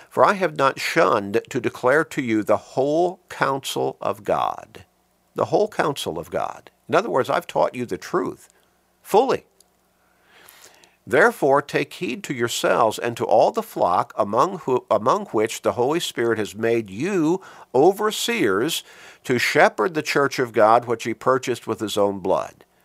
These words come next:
So they had appo-, been appointed elders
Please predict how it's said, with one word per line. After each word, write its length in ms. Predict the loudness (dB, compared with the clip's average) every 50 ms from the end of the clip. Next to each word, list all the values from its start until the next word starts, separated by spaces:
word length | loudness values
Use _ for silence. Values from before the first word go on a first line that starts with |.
| _ _ _ _ _ _ _ _ _ _ _ _ _
So 180 | -10 -6 -4 -2
they 120 | -2 -2
had 120 | -2 -4 -6
appo-, 360 | -8 -6 -6 -6 -6 -4 0
been 140 | 2 2 2
appointed 460 | 0 -2 -2 -2 -2 -2 -2 -4 -6 -4
elders 920 | -2 0 0 0 0 -2 -2 -4 -4 -4 -4 -6 -6 -6 -8 -8 -10 -10